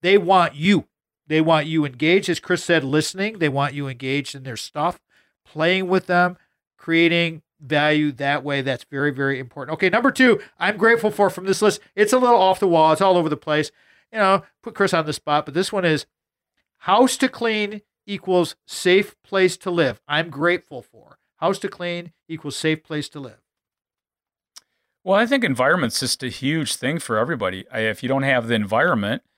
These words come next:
Speaker 2: and again, you don't have to have a gigantic house or
Speaker 1: No.
Speaker 2: whatever it might be.
Speaker 1: Look at this place.
Speaker 2: But if you have, you know, if, if it's, if you, if it's comfortable and it's not cluttered, and, you know, th-,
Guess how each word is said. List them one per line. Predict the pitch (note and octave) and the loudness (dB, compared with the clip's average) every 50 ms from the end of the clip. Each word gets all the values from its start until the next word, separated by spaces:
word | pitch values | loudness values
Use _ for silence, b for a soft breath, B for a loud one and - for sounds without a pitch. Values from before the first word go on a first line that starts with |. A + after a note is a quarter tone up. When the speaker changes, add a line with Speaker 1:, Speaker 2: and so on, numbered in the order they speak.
| _ _ _ _ _ - | _ _ _ _ _ -14
Speaker 2:
and | E3 | -6
again, | D#3+ G#3 G#3 C#3 | -4 -2 0 0
you | B2+ B2 D3 | 0 0 2
don't | E3 | 0
have | D3 B2+ - | 0 -2 -2
to | A2+ G#2 | -4 -2
have | G#2 A2 G#2 | -2 -2 -2
a | G#2 | -4
gigantic | G2 - A2+ G#2 G#2 G2+ A2 G#2+ G#2+ A2+ G#2 - | -4 -4 -4 -4 -2 -4 -4 -4 -4 -6 -6 -8
house | - A2 G2 G2+ A2+ - - - A#2+ | -6 -4 -4 -2 -4 -4 -6 -6 -4
or | G#2+ | -4
Speaker 1:
No. | G2+ G2 G2+ | -4 -2 -2
Speaker 2:
whatever | G#2 G2+ G2+ G2 G#2 | -2 -2 -2 -4 -4
it | G2+ | -6
might | G2 G2 G2 G2 G2 | -6 -6 -6 -6 -6
be. | G2+ G2 G#2+ A#3+ | -6 -6 -2 0
Speaker 1:
Look | D#4 F4 | 2 4
at | F#4 | 4
this | F#4 - - | 2 2 2
place. | - B3+ G#3 C3+ - - - - _ _ | 2 2 2 0 -2 -6 -12 -18 _ _
Speaker 2:
But | C#3 D3 C#3+ | -2 0 0
if | C3+ - - | 0 0 0
you | D#3+ D#3 D3+ | 0 0 2
have, | C#3 C#3 D3 C#3+ C#3+ D3 D3+ D3+ D3+ D3+ D3 C3+ B2 - | 2 2 0 0 0 2 2 4 4 4 2 2 -2 -2
you | D3 C3 | 0 2
know, | A#2+ A#2+ C#3 D3 D3+ - - | 4 4 4 2 2 0 -2
if, | B2+ A#2+ - - - | -4 -4 -4 -8 -14
if | B2+ A2 A#2+ | -10 -8 -8
it's, | G#2+ - - - - - - - _ _ _ _ _ _ _ _ - | -6 -4 -4 -4 -4 -4 -6 -8 _ _ _ _ _ _ _ _ -12
if | A2+ - - A#2+ | -12 -10 -4 0
you, | A#2 A#2 B2 - | 0 0 0 0
if | B2+ G2+ G#2+ | -2 -6 -6
it's | G2+ - | -8 -8
comfortable | - - D3+ E3 E3 - - E3 D#3 D#3+ D#3+ E3 D#3+ D#3+ D#3+ - | -4 -2 0 0 0 -2 -4 0 2 4 4 4 4 4 2 2
and | D3 A#2+ A2 | 0 0 -2
it's | G2+ F#2 - - - - - - | -2 -2 -4 -4 -4 -4 -6 -4
not | A#2+ A2 F#2+ F#2 - | -4 -4 -4 -4 -6
cluttered, | - - D3+ D3+ D3+ D3 D3 D3+ D3 D3 C#3+ C3+ B2 | -4 0 2 2 4 4 4 4 4 4 4 4 2
and, | A2+ G#2+ A#2+ | 2 2 2
you | C3 | 2
know, | B2+ G#2+ G#2+ G#2 | 2 2 0 0
th-, | - G#2+ - | -4 -8 -18